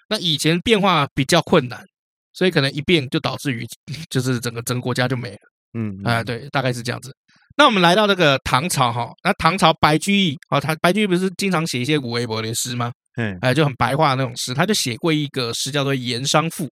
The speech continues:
Speaker 1: 他讲什么？“盐商赋，多金帛，不是田农与蚕机。”好，“南北东西不失家，风水为乡传作载。”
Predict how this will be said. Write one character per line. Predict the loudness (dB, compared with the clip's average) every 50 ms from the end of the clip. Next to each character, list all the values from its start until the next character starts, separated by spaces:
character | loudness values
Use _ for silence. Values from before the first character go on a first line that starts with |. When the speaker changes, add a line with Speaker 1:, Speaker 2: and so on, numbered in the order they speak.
| _ _ _ _ _ _
Speaker 1:
他 | -2 0 2
讲 | 2 0 0 -2
什 | -6
么 | -8 -10 -12 -16 _ _
？“盐 | 0 2 2 2 4
商 | 4 4 2 2
赋， | 0 -2 -2 -4 -4 -6 _ _
多 | 4 4 4 4
金 | 2 0 -2 -2
帛， | -2 -4 -4 -4 -8 -14 _ _
不 | -2 -2
是 | 0 0 2 2 0 0 -2 -6 _ _ _ _
田 | -2 0 2 2 2 2
农 | 0 -2 -2 -6 -12 _
与 | -10 -10 -10 -10 -10 _ _
蚕 | -8 -6 -6 -6 -6 -8
机。” | -8 -6 -6 -8 -10 _ _ _ _ _ _ _ _ _ -6
好 | -6 -6 -6 -10 _ _ _ _ _ _
，“南 | 2 2 2 4
北 | 4 2 2 4
东 | 2 0 0 0
西 | -2 -2 -2
不 | 0 0
失 | 0 0 0 -2
家， | 0 0 0 0 0 -4 -8 -4 -4
风 | -2 -2 -2
水 | -2 -2 -4 -4 -4
为 | -6 -6 -6 -6
乡 | -2 -2 -2 -2 -2 -6
传 | -6 -8 -6 -6 -6 -6
作 | -4 -4 -4 -4
载。” | -6 -10 -12 -12